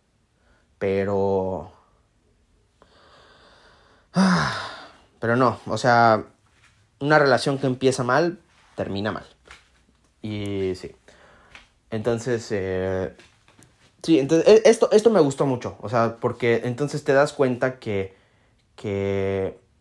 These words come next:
significa algo para ella interpretar este papel, para Lady Gaga. O sea, significa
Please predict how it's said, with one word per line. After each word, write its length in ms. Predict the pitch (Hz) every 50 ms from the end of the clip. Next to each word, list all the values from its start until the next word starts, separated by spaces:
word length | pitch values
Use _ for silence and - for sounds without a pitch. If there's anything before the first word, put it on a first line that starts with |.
| _ _ _ _ _
significa 920 | - - - 139 117 120 131 127 120 - - 156 135 - 147 131 123 120 120
algo 320 | 120 120 117 117 110 -
para 280 | - 101 101 101 101 104
ella 440 | 104 101 101 95 98 95 95 - _ _ _ _ _ _ _ _ _ _ _ _ _ _ _
interpretar 560 | - 104 95 104 - - 101 98 - 101 101
este 200 | 98 98 - -
papel, 420 | - 98 92 - 92 92 80 85 - _ _ _ _ -
para 160 | 98 98 98
Lady 260 | 98 98 95 95 95
Gaga. 360 | 98 98 92 90 87 87 - _ -
O 80 | 98
sea, 120 | 92 - 98
significa 600 | - - 107 107 104 98 - 117 - 120 113